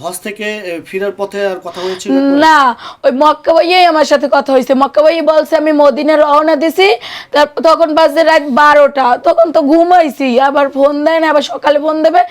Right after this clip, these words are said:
Speaker 2: সকালে আর ফোন দেয় না। তারপর বারোটা, আমাদের এদিকে বারোটা বাজছে, ওদিকে নয়টা বাজছে। বারোটার সময় আমার কাছে অন্য একজন ফোন দিয়েছে।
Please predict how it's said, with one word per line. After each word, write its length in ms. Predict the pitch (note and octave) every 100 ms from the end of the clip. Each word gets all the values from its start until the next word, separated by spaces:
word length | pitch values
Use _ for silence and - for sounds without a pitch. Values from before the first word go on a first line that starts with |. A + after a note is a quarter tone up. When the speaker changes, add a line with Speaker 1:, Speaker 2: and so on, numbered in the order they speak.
| - -
Speaker 2:
সকালে 520 | - B3+ B3 C#4 C4 C4+
আর 140 | C4+
ফোন 360 | A#3 B3 B3 B3
দেয় 160 | B3+
না। 120 | - G4+ _ _ _ _ _ - -
তারপর 340 | C4+ C4+ C#4+ B3+
বারোটা, 540 | G#3+ C4+ C#4 C4 C#4+
আমাদের 400 | C#4+ C#4 C#4 C#4
এদিকে 280 | C4+ B3+ C#4
বারোটা 360 | A3+ C4+ C4
বাজছে, 380 | D4+ E4 D4 F4+
ওদিকে 400 | D#4 C#4 A#3+ C#4+
নয়টা 420 | C4+ C4 C4 B3
বাজছে। 440 | C#4+ C#4+ G3+ C4 A#3+
বারোটার 480 | G#3+ C4 C4 C#4 C4+
সময় 280 | C#4 C#4
আমার 260 | C4 B3+ B3+
কাছে 300 | C4 B3 B3 - - -
অন্য 320 | C4 C4 B3
একজন 380 | C4+ A3+ B3+ C4
ফোন 340 | A#3 A#3+ A#3
দিয়েছে। 320 | A3+ A3+ -